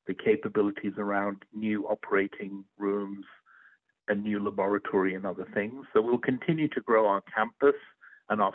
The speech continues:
footprint, because right now we service Washington, Alaska, Montana, and Idaho,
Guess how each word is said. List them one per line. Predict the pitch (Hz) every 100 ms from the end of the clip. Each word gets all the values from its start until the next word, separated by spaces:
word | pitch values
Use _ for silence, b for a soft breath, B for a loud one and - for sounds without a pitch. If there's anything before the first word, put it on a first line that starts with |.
| -
footprint, | 117 - 139 143 -
because | 104 104 -
right | 104 104
now | 107 104
we | 104 98 -
service | 95 95 95
Washington, | 101 98 - 101 85 90 B B B -
Alaska, | 101 95 - - 95
Montana, | 98 95 - 95 95
and | 90 104
Idaho, | 110 113 120 117 110